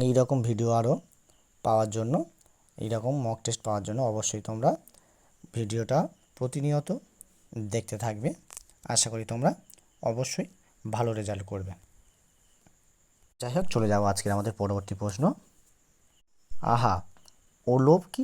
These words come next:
ছাড়া যায়? কিসের লোভ? অর্থাৎ আমাদের এখানে কিসের লোভের কথা বলা হয়েছে, সেই জায়গা থেকে আমরা দেখে নেব আমাদের যে চারটে অপশান রয়েছে, এর মধ্যে উত্তর কোনটা হচ্ছে?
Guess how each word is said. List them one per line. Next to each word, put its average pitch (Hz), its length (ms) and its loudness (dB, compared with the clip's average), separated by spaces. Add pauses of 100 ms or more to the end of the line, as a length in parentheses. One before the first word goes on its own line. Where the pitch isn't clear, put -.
(140)
ছাড়া 101 320 6
যায়? 92 160 -4 (840)
কিসের 185 320 2 (100)
লোভ? 95 140 -2 (540)
অর্থাৎ 175 340 2
আমাদের 113 240 2
এখানে 143 200 4 (640)
কিসের 175 380 0
লোভের 123 300 4
কথা 131 160 4 (100)
বলা 95 200 4
হয়েছে, 95 220 0 (1040)
সেই 120 220 0
জায়গা 107 220 2
থেকে 113 180 -2
আমরা 107 200 2
দেখে 104 180 -2
নেব 120 100 0 (100)
আমাদের 104 240 2 (840)
যে 117 100 -2 (140)
চারটে 139 460 6 (500)
অপশান 101 280 -2 (100)
রয়েছে, 98 240 0 (680)
এর 117 140 -2
মধ্যে 120 240 -2
উত্তর 117 260 -6
কোনটা 120 280 -2
হচ্ছে? 131 220 -2